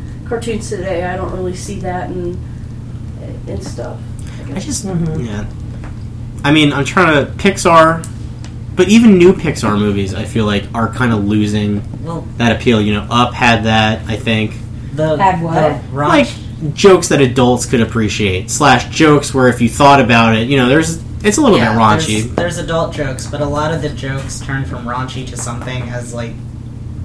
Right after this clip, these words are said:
Speaker 4: silly as a butt joke or a fart joke or a poop joke, which is enjoyable for kids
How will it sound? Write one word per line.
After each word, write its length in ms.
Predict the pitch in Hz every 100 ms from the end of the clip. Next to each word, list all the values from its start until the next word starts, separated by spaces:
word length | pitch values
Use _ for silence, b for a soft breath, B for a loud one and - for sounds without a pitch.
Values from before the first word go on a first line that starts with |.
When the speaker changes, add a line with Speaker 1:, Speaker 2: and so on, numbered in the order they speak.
| - - - -
Speaker 4:
silly 420 | - 143 135 127
as 240 | 127 127 123
a 60 |
butt 260 | - 123 120
joke 340 | 120 117 120 117
or 100 | 117
a 60 |
fart 260 | 117 120 -
joke 260 | 123 123 123
or 120 | 117
a 40 |
poop 280 | - 131 117
joke, 380 | 113 113 120 120
which 240 | 117 120
is 180 | 120 123
enjoyable 480 | 123 131 135 131 127
for 120 | 123
kids 600 | 127 160 156 143 - -